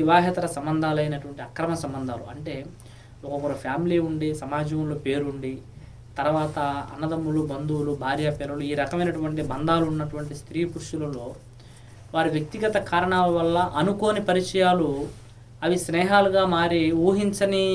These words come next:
స్థితిలోకి వెళ్ళిపోయి అవి వివాహేతర బంధాలుగా ఏర్పడటము, ఆ వివాహేతర బంధాలు ఏర్పడిన తర్వాత దానివల్ల ఫ్యామిలీ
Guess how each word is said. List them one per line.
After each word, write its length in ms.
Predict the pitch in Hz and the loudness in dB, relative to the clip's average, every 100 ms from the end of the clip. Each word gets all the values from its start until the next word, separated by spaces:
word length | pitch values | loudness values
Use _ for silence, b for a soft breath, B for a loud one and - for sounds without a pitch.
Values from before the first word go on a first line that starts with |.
| 185 180 | 2 0
స్థితిలోకి 460 | - 160 185 180 175 | -4 -2 0 2 2
వెళ్ళిపోయి 380 | 165 170 165 170 165 | 4 2 2 2 2
అవి 80 | 151 | 2
వివాహేతర 380 | 156 170 170 160 151 | 4 2 2 0 0
బంధాలుగా 400 | 156 156 156 151 | 0 0 0 0
ఏర్పడటము, 560 | 143 - 147 143 139 135 135 - - B B B B B B | -2 -2 -6 -6 -8 -10 -14 -18 -20 B B B B B B
ఆ 60 | 147 147 | 0 4
వివాహేతర 380 | 165 180 175 156 | 4 4 0 0
బంధాలు 340 | 156 160 160 156 | 2 2 2 2
ఏర్పడిన 360 | 156 160 156 151 151 | 0 -2 -4 -2 -2
తర్వాత 300 | 151 151 151 151 | 0 0 0 -2
దానివల్ల 320 | 147 147 160 165 | 0 0 0 0
ఫ్యామిలీ 320 | 139 160 160 | 0 2 0